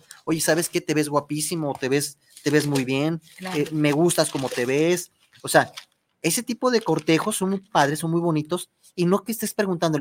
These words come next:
Speaker 1: "¿Y cómo me ves? ¿Y te gusto yo?". A veces, a veces se toma o se, o ese, ese tema se toma como que eres inseguro. No, no es inseguridad, pero no estoy viendo cortejo por parte de la,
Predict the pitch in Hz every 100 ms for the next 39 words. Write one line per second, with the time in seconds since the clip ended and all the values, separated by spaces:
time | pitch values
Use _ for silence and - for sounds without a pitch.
0 | - 165 175 208 214 147 117 - - _
1 | _ _ _ _ _ 147 151 151 143 -
2 | 156 160 - 208 208 - _ _ _ _
3 | _ _ _ - - _ - 165 208 220
4 | 233 - - 151 180 220 208 - 156 -
5 | 185 180 180 226 _ 143 139 151 143 _
6 | _ 135 - 156 175 - - 156 185 180
7 | 170 170 170 151 156 170 - - - 151
8 | 147 175 185 185 180 170 160 - _ _
9 | 269 233 226 247 190 180 202 - _ _
10 | _ 143 139 143 156 151 147 151 123 -
11 | 127 127 117 101 - 113 113 -